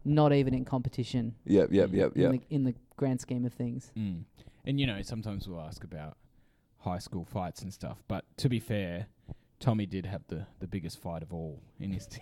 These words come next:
Speaker 3: teenage years. So.
Speaker 1: Oh, I see. This
Speaker 3: No.
Speaker 1: is why you got me
Speaker 3: No,
Speaker 1: on.
Speaker 3: I d-, no, I don't wanna do it. I,
Speaker 1: <laughs>
Speaker 3: I don't wanna bring it up,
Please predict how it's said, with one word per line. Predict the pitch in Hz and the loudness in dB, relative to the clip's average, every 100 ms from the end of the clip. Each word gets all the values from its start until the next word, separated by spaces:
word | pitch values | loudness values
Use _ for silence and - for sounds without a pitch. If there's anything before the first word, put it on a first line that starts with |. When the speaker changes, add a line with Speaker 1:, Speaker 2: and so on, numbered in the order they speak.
| - | 2
Speaker 3:
teenage | 190 - 160 151 - | 2 2 -4 -4 -4
years. | 147 160 - | -2 -4 -2
So. | 160 - - - - - - - - - | 0 0 -2 -10 -6 -4 -6 -16 -14 -2
Speaker 1:
Oh, | 170 165 | 4 6
I | 165 | 6
see. | - 151 135 | 6 4 4
This | 151 | 8
Speaker 3:
No. | 185 165 | 12 12
Speaker 1:
is | |
why | 147 | 12
you | 156 | 10
got | 151 156 | 8 6
me | 151 | 8
Speaker 3:
No, | 160 | 10
Speaker 1:
on. | 165 156 | 12 12
Speaker 3:
I | 156 | 12
d-, | 147 214 | 12 12
no, | 190 | 12
I | 151 156 | 12 12
don't | 165 | 12
wanna | 151 147 - | 12 10 10
do | 139 | 10
it. | |
I, | 135 143 156 | 10 10 10
Speaker 1:
<laughs> | 165 269 269 - | 10 10 8 8
Speaker 3:
I | 254 | 8
don't | 165 160 - | 10 10 8
wanna | 123 | 6
bring | 113 110 | 0 -4
it | |
up, | 104 | -2